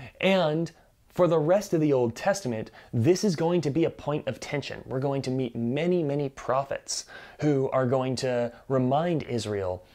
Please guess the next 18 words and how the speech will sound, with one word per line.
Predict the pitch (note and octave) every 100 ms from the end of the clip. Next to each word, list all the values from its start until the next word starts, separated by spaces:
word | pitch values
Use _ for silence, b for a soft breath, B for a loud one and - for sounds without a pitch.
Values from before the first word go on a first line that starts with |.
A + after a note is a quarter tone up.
| B -
uh, | A#2+ A2
and | A#2+ A#2+ A#2+ A2+
Israel's | B2 A#2 A#2+ A2 G#2
leaders, | A#2 D3 A#2 F#2 - - B B
uh, | A2 G#2 -
about | B2 G#2+ A#2 C#3+ D#3+ B2+ -
this | A#2 B2+ B2+
agreement | A#2 A2 C3+ A2 - -
that | A2 A2+
they've | A2 G2+
made | G#2 G2 G2
with | F#2
God | - - - - B B
and | - B2 A#2 -
try | - E3+ F3+
to | F3+
call | - C#3+ D#3+
them | D#3+ D3 C#3